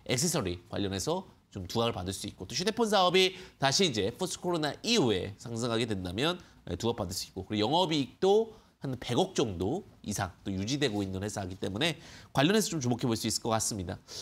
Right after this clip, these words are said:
자, 이 종목도 이제 저는 이제 높은 종목을 별로 좋아하지는 않기 때문에, 예, 매수 단가는 한 육천오백 원, 목표가는 구천 원 좀 제시드리고, 손절가도 한 육천 원 정도 좀 짧게 잡아가겠습니다. 이 종목이 턴어라운드가 될지 안 될지는, 어, 지금 최근에 판별이 날 수 있기 때문에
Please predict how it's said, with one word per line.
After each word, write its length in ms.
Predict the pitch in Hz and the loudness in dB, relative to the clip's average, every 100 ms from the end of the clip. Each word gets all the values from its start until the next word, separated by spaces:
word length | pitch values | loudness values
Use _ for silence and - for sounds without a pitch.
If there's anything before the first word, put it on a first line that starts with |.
| - - | -14 -2
자, 280 | - 170 151 | 4 8 8
이 120 | 143 | 6
종목도 320 | 226 269 247 262 | 4 4 2 2
이제 120 | 214 | 0
저는 380 | - 185 220 190 | 0 0 2 2
이제 140 | 202 | 4
높은 260 | 156 - 285 | 4 2 0
종목을 240 | 294 277 | 2 2
별로 160 | 165 151 | 2 2
좋아하지는 380 | 120 139 156 | 2 0 -2
않기 160 | 107 135 | -6 -8
때문에, 500 | - 170 98 131 139 - - | -4 -2 -2 -4 -6 -12 -6
예, 100 | 95 | -2
매수 240 | 95 107 | 0 0
단가는 500 | 127 104 110 135 202 - - - | 0 0 0 2 0 -4 -16 -8
한 120 | 117 | -4
육천오백 540 | 98 - 107 113 - 101 | -2 0 2 4 4 2
원, 100 | 95 - - - | -2 -8 -20 -14
목표가는 520 | - 107 - 113 151 - - - | -8 -4 -2 -2 -4 -8 -20 -4
구천 260 | 131 156 | 2 4
원 160 | 107 92 - | 2 0 -6
좀 120 | 123 | -4
제시드리고, 640 | 104 95 117 98 87 127 - _ _ | -2 -2 -2 -4 -4 -6 -8 _ _
손절가도 600 | - 156 151 120 135 143 - - - - | -4 -2 2 4 6 4 0 -4 -4 -2
한 120 | 123 | 0
육천 240 | 123 247 | 4 6
원 80 | 262 | 6
정도 160 | 160 120 | 4 0
좀 100 | 143 | -2
짧게 260 | - 247 | -2 2
잡아가겠습니다. 600 | 233 160 120 107 - 95 95 | 2 4 2 0 -2 -2 0
이 80 | |
종목이 500 | 107 123 120 180 196 - - | 0 2 4 4 4 -4 -10
턴어라운드가 460 | - 202 220 190 170 | -2 2 4 2 0
될지 260 | 110 95 131 | -2 0 0
안 80 | |
될지는, 340 | 98 95 110 110 - | 0 -2 -4 -6 -8
어, 200 | 87 98 | -4 -4
지금 280 | 95 107 104 | -2 -2 -2
최근에 440 | 107 190 160 139 - - - | -2 -2 0 0 -4 -14 -10
판별이 280 | - 165 165 | -4 0 2
날 100 | 98 | 2
수 140 | 90 104 | 2 -2
있기 160 | - | -4
때문에 380 | 98 95 117 | -4 -2 -2